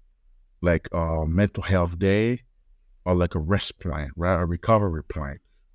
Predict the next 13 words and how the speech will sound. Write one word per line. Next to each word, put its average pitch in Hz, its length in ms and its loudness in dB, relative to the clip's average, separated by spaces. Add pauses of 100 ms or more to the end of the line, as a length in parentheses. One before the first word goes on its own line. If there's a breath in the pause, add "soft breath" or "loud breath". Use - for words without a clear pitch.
(560)
Okay, 92 60 0
we 85 140 0
gotta 92 180 4
have 101 240 2
our 80 220 -2
self-care - 680 0
plan 98 600 0 (260)
and 90 140 0
include 82 420 -4
having 80 360 0
mental 76 260 -2
health 76 260 -4
counselor 69 540 -4